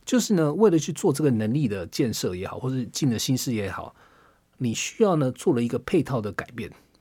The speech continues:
这配套呢，简单来讲，有可能是组织啊，有可能是新的人才啦，有些时候甚至有可能是你的I T啊、数据平台那些东西，反正就是支撑你现在这条路必须要走的。这三条路哦，again，就是短期的快赢、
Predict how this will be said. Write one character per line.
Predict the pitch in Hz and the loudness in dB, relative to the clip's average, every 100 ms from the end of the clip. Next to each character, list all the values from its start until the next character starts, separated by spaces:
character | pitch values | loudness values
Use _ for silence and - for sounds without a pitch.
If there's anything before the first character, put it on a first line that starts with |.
| _ | _
这 | - 233 | 0 2
配 | 247 | 4
套 | 226 208 | 4 4
呢， | 147 139 135 131 - | 4 4 2 -2 -6
简 | - 120 | -2 2
单 | 170 | 2
来 | 170 | 2
讲， | 147 | 0
有 | 117 | -2
可 | 139 104 | -2 -4
能 | 110 | -4
是 | 117 101 90 | -4 -6 -10
组 | - 113 | -6 -4
织 | - 165 | 2 2
啊， | 139 127 - _ _ _ - | 2 -2 -10 _ _ _ -8
有 | |
可 | 127 | -4
能 | 113 | -2
是 | 135 117 | -2 -2
新 | - 143 | 0 0
的 | 123 | 0
人 | 95 110 | -2 -6
才 | - 98 | -8 -10
啦， | 92 92 - - - _ _ - | -10 -12 -16 -20 -20 _ _ -6
有 | 120 | -4
些 | 107 196 | 0 0
时 | 185 | 2
候 | 147 | 2
甚 | 180 156 | 2 2
至 | |
有 | 135 | 0
可 | 120 | 0
能 | 101 | -4
是 | - | -4
你 | 120 101 | -4 -4
的 | |
I | - 143 | -4 -4
T | 139 143 | -2 -2
啊、 | 131 | -2
数 | 120 139 | -2 -2
据 | 123 | 0
平 | 113 104 | 0 -2
台 | 104 | -4
那 | 101 | -4
些 | 107 | -6
东 | 95 | -8
西， | 90 95 | -10 -6
反 | - 147 | 0 0
正 | |
就 | 190 185 | 2 0
是 | - | -2
支 | - 208 | -4 -2
撑 | 160 196 190 - - _ _ _ | 2 2 0 -8 -20 _ _ _
你 | 127 | -6
现 | 113 175 | 0 0
在 | |
这 | 156 156 | 2 0
条 | 127 | 2
路 | 139 120 | 0 0
必 | 131 | -2
须 | 131 | -2
要 | 123 | -2
走 | - - | -4 -12
的。 | - - _ _ _ | -16 -20 _ _ _
这 | - 262 | -2 0
三 | - 233 | 4 4
条 | - 139 | 4 4
路 | 160 | 4
哦， | 107 110 | 2 0
again， | 156 104 - | 0 0 -6
就 | - | -6
是 | 143 | -4
短 | 139 143 104 | -4 -6 -6
期 | - 110 | -6 -4
的 | 120 104 - - | -4 -6 -10 -12
快 | - 147 | -2 0
赢、 | 104 | 0